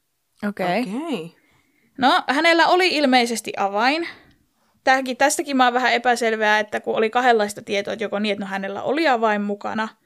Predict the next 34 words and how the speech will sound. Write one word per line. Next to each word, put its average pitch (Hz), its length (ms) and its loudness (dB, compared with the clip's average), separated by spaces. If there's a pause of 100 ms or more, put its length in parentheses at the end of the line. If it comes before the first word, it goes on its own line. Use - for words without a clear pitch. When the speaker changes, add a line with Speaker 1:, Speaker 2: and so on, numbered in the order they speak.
(140)
Speaker 3:
mut 208 120 -14
sitä 190 200 -8
kyrsi 202 360 -4
se, 202 100 -4
että 202 120 -6
se 214 60 -6
ovi 233 260 -4
oli 247 160 2
lukossa. 269 480 -6 (480)
Tai 269 400 4
niin, 240 240 0
että 220 260 -2
sieltä 202 320 0
aulassa, 233 580 2
kun 202 140 -4
oli 202 220 -2
tämmönen 196 260 -6
vartio-, 202 520 -2
Speaker 1:
Mm. 220 160 2
Speaker 3:
vartija 202 300 2 (160)
ja 208 100 -6
se 185 120 -10
sen 202 420 -12
boksi, - 420 -12 (120)
Speaker 2:
Niin. 180 340 -10 (100)
Speaker 3:
isännöitsijä, 208 800 -2
vartija, 208 480 -4
slash, 214 380 -8
en 208 180 -10
tiedä, 208 300 -10
mitä 214 280 -10
ne 247 140 -4
Amerikassa 208 560 -10
on. 233 140 -10